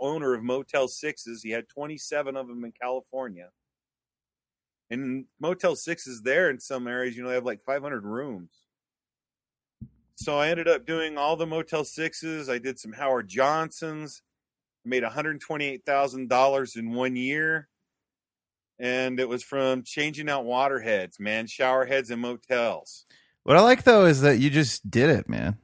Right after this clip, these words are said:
Speaker 2: You just saw an opportunity, and you're like, "I'm just gonna do this." And,
Speaker 1: Well, I
Speaker 2: uh,
Speaker 1: didn't have anything going for me, Drew. I, I, I, I was, I, like I said, I, I didn't care about my life. I didn't care about anything that was going on. I wasn't the greatest guy.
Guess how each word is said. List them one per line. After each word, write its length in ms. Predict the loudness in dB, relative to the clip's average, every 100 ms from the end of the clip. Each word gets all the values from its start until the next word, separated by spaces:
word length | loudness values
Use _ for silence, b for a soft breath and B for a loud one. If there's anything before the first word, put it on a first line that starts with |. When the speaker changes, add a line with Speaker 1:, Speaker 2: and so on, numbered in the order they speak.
| 0
Speaker 2:
You 140 | 4
just 200 | 6 6
saw 220 | 6 10 12
an 60 |
opportunity, 840 | 10 10 6 6 8 8 8 6 6
and 100 | 6
you're 140 | 4
like, 240 | 4 2 2
"I'm 100 | 2
just 200 | 2 4
gonna 160 | 2
do 260 | 4 4 4
this." 420 | 4 2 0 -10 _ _ _ _ _ _ 4
And, 300 | 6 8 8
Speaker 1:
Well, 80 |
I 100 | 8
Speaker 2:
uh, 80 | 6
Speaker 1:
didn't 160 | 4 -2
have 380 | -16 _ -14 -14 -16
anything 320 | -12 -8 -6
going 300 | -4 -4 -4
for 240 | -6 -8 -6
me, 140 | -8
Drew. 320 | -8 -6 -2
I, 120 | 0 0
I, 360 | 0 -2 -2 -4 -4
I, 80 | -4 -4
I 100 | -4
was, 340 | -4 -6 -10 -20 _ _ _ _ _ _ _ _ _ _ 2
I, 120 | 4
like 140 | 4
I 40 | 2
said, 220 | 2 4
I, 120 | 4 2
I 40 |
didn't 260 | -4 -6 -2
care 200 | 2 2
about 300 | 4 2 2
my 140 | -2
life. 440 | 0 2 2 0 -4
I 80 | -6
didn't 180 | -6 -6
care 160 | -4
about 240 | 0 0 0
anything 360 | -4 -8 -10
that 100 | -8
was 140 | -10 -8
going 320 | -6 -4 -4
on. 260 | -4 -4
I 120 | -4 -2
wasn't 360 | -2 -4 -8 -12
the 100 | -8
greatest 440 | -4 -4 -6 -6
guy. 500 | -2 2 2 0 -4